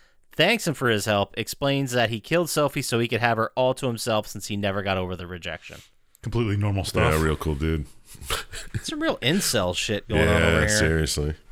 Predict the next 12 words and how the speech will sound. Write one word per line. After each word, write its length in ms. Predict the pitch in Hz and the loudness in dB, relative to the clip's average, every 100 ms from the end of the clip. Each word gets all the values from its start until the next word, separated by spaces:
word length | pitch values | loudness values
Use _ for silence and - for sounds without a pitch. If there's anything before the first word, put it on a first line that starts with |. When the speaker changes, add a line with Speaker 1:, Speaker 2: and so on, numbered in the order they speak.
| - - - - - | -20 -20 -20 -20 -2
Speaker 1:
And 100 | 147 | 2
then 140 | 165 165 | 4 2
if 160 | 151 | 0
Carcass, 840 | - 196 208 208 196 185 - - - _ | 2 2 4 2 2 2 -2 -8 -12 _
for 120 | - | -8
the 80 | 135 | -2
third 240 | 180 180 | 2 4
ending, 320 | 180 180 180 | 4 2 0
if 140 | 151 - | -2 -2
Carcass 460 | 160 165 151 127 | 2 2 0 -4
was 520 | - 107 151 226 269 - | -6 0 4 4 4 -2
killed 500 | - 143 123 117 | 0 2 2 -2